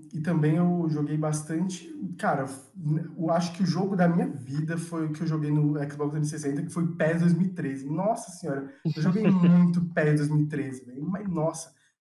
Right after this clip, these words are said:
Speaker 1: eu
Speaker 2: Rumo ao
Speaker 1: jogava
Speaker 2: Estrelato.
Speaker 1: principalmente, eu jogava, eu joguei Rumo ao Estrelato, fui campeão da Champions, o melhor jogador do mundo. Eu jogava muito Master League. Mano, eu fiz Master League com qualquer time possível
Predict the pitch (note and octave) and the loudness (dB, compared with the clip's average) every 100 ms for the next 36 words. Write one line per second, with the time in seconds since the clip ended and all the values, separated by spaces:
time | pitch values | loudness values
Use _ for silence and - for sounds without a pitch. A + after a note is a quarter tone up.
0 | - D3 F3+ F3+ F3 D#3 D#3+ D3 D#3+ F3+ | -2 6 8 10 8 8 6 6 4 2
1 | - - _ _ _ _ - D3+ F3+ F3 | -6 -16 _ _ _ _ 0 2 4 4
2 | F3 F3 F3 E3 D3+ E3 F3 F#3+ F3 E3+ | 4 2 0 2 2 4 4 4 4 2
3 | E3 C#3+ B2+ C3+ D#3 D#3 D#3 D3+ D3+ E3 | 0 0 0 0 -2 -4 -4 0 0 2
4 | D#3+ D3+ - C#3+ C#3+ D#3 D3+ D3 C#3+ - | 0 0 -4 -4 0 0 -2 -4 -6 -4
5 | D3 D3+ D3 D3+ D#3+ D#3 D#3 D3+ C3+ C3+ | -2 2 2 2 0 0 0 0 -2 -2
6 | C#3+ D3 C#3+ - _ _ D#3 D3 D#3 D#3 | 0 0 -2 -10 _ _ -8 -2 0 0
7 | D#3 E3 F3+ E3+ E3+ G3 D3+ C#3+ D3 C#3+ | 0 0 2 2 2 0 2 2 2 -2
8 | D3 F3 E3 D3 D#3 F3 F#3 G3 F3 E3+ | 0 0 0 0 2 0 0 -2 -2 -2
9 | F#3+ F3+ F3+ G#3+ C#4 - A3 G#3 - - | -2 -2 -8 -8 -10 -6 -2 -2 -4 -12
10 | - | 0